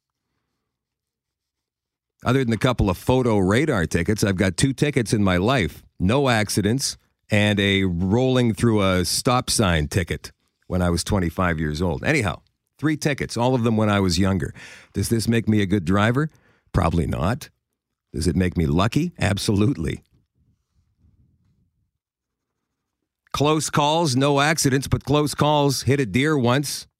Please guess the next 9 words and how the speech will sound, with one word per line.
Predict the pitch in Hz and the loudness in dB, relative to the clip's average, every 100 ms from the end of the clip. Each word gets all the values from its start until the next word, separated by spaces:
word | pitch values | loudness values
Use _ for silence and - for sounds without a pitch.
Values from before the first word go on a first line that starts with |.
| - | -2
heading | 123 123 113 104 101 | 0 2 2 2 2
eastbound | 123 135 - 110 117 127 127 | 0 -2 -2 -2 0 0 2
on | 110 110 | 2 2
number | 120 107 | 2 0
one | 107 120 120 | 2 2 2
near | 107 | 0
Falcon | 90 120 113 104 | 0 0 0 0
Lake. | 110 127 120 - _ _ _ _ _ - | 2 0 -2 -10 _ _ _ _ _ -6
Again, | 98 120 120 120 | 0 2 2 0